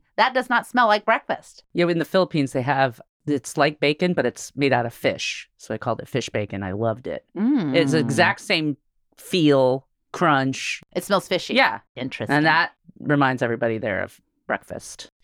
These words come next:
Speaker 2: If the alkaloids are higher, the P H was higher than seven,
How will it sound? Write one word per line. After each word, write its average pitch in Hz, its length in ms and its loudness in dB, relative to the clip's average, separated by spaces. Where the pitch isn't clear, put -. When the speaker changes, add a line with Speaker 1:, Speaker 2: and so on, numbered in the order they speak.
Speaker 2:
If 185 160 -6
the - 240 -2
alkaloids 151 840 -2
are 135 160 2
higher, 160 320 0
the 147 80 -6
P 160 220 0
H 139 180 -2
was 139 80 -4
higher 147 260 0
than 131 160 -4
seven, 170 540 0